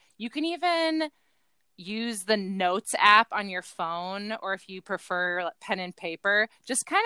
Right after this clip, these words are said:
of write the thoughts that come into your head throughout the day. And just start to take note of, is it a negative tone? Is it a positive tone?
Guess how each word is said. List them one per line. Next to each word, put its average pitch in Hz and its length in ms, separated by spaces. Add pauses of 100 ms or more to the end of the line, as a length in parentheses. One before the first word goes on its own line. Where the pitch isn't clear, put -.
of 180 220
write 175 320
the 196 100
thoughts 170 600
that - 240
come 180 640 (280)
into 185 220
your 180 140
head 165 280
throughout 147 380
the 151 80
day. 135 480 (600)
And 208 140
just 233 180
start 285 280
to 294 120
take - 400
note 175 480
of, 165 520
is 196 160
it 214 80
a 202 100
negative 190 560
tone? 208 580
Is 185 180
it 175 80
a 170 60
positive 196 640
tone? 196 640